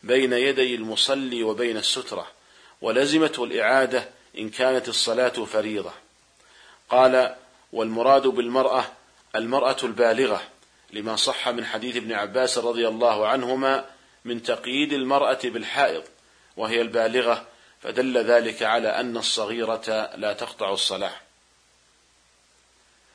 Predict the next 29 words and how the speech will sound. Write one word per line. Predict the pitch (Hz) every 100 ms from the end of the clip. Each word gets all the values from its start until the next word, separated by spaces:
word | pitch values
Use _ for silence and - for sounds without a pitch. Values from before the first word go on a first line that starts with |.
| _ _ -
ولا | 113 123
يرد | 131 165 160
على | 151 147
ذلك | 135 151 156 151
ما | 143 135
جاء | 131 143 143
في | 135
صحيح | - 127 147 131
مسلم | 127 139 - 143 131
عن | 113 123
مسروق | 120 - 147 110 - -
عن | 117 117
عائشة | 113 131 139 131 117
رضي | 117 117
الله | 113 117 113 110
عنها، | 123 123 107 - _ _ _ _ - -
وذكر | 95 117 - 127
عندها | 113 131 131 127 120
ما | 117 120
يقطع | 135 - 131
الصلاة، | 120 - 117 113 123 98 - - -
الكلب | 98 - 131 127 107 - _ -
والحمار | 107 107 - 110 120 123 117 98 -
والمرأة، | 107 110 127 123 107 - - _ _ _ -
فقالت | 113 135 165 156 127
عائشة | 127 135 131 123
رضي | 120 117 113
الله | 110 113 98
عنها: | 101 127 120 123